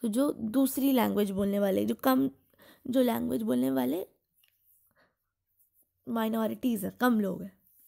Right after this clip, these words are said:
इसके अलावा कॉन्स्टिट्यूशन, हार्मनी, नेशनल इंटीग्रिटी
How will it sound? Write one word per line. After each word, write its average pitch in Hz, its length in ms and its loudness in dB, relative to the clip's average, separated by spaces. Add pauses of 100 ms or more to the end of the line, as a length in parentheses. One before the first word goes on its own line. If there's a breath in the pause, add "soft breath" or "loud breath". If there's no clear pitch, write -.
(3250 soft breath)
इसके 233 220 -4
अलावा 214 280 0
कॉन्स्टिट्यूशन, 226 800 -4
हार्मनी, 220 560 0
नेशनल 208 360 -2
इंटीग्रिटी 202 600 -6